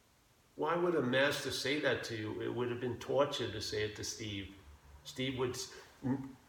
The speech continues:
turn the message in a weird way and stop practicing Buddhism. That's really good for Steve as a brain and a body. "I gotta stop practicing. I'm using the Buddha." This is what happens when an immature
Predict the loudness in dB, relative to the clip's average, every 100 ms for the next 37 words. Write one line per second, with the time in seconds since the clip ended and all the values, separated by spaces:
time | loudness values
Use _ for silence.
0 | -4 2 8 8 8 6 8 6 4 0
1 | 0 2 4 6 6 6 6 6 6 4
2 | 6 4 4 4 4 2 0 -2 -2 0
3 | 2 2 2 0 0 -2 -4 0 2 2
4 | 2 0 0 -2 0 0 0 2 2 0
5 | 4 4 6 4 2 4 4 4 2 -4
6 | -10 -20 -8 -2 2 2 2 2 0 0
7 | 0 0 0 -4 -4 0 2 2 2 2
8 | 2 2 4 2 4 2 2 4 4 6
9 | 4 4 2 -2 -4 -10 -12 4 8 10
10 | 10 8 6 4 4 4 8 10 10